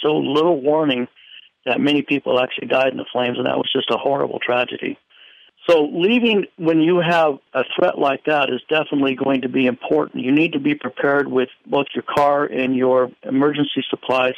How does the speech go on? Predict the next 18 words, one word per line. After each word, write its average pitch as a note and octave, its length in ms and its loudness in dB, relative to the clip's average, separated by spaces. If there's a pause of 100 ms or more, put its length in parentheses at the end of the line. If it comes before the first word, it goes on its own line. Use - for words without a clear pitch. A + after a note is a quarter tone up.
on C#3+ 220 2
hand C3 320 0
and A#2+ 120 -4
ready B2+ 280 2
to B2 80 -2
go, A#2 340 0
but B2+ 220 -2
you C3 200 0
also E3+ 320 0
need C3 280 2
someplace B2+ 400 -2 (140)
to B2+ 80 -2
go B2 260 0 (240)
to. B2+ 260 0 (520)
You D3+ 240 0
and D#3 100 4
I D3 160 2
both C#3 260 0